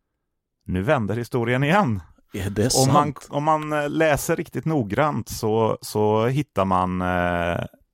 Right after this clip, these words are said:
Speaker 1: att på Café Blanche, där är man tvungen att betala för att få sitta på kaféet.
Speaker 2: Skamligt.
Speaker 1: Ja, det är inte okej.
Speaker 2: Jag tycker inte om näringsidkare.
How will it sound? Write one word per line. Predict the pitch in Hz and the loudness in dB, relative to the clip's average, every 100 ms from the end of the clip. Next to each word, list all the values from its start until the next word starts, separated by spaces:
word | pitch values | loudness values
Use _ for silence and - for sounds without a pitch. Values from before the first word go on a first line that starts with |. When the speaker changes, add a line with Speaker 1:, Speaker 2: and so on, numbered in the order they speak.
| - | -4
Speaker 1:
att | 95 90 - - - - _ - | -2 -2 -6 -10 -10 -12 _ -8
på | 113 | -4
Café | - 98 101 | -2 -2 -2
Blanche, | 92 135 156 101 - | 0 0 0 -2 -2
där | 98 | 0
är | 120 | 0
man | 139 | -2
tvungen | - 151 104 98 | -2 -2 0 0
att | 98 - - | -2 -4 -6
betala | 107 - 95 78 92 160 - _ _ | -6 -2 0 0 0 -2 -4 _ _
för | - 127 | -8 -6
att | 131 | -4
få | 139 | -6
sitta | 131 - 90 | -6 -4 -4
på | - 95 85 85 85 | -2 0 0 0 0
kaféet. | - 90 98 - - - _ - - _ | -2 -4 -4 -6 -14 -16 _ -16 -16 _
Speaker 2:
Skamligt. | - - 98 90 - 98 - - _ - | -10 -6 -4 -6 -4 -6 -6 -14 _ -6
Speaker 1:
Ja, | 85 80 | -2 -2
det | 78 | -2
är | - | -6
inte | 87 76 - - | -10 -12 -12 -12
okej. | - - - _ _ _ - | -12 -14 -18 _ _ _ -14
Speaker 2:
Jag | - 98 | -10 -8
tycker | - 104 | -6 -4
inte | 98 104 | -2 -2
om | 95 | -2
näringsidkare. | 90 90 90 82 98 85 101 95 | -2 -2 -2 -6 -8 -6 -6 -6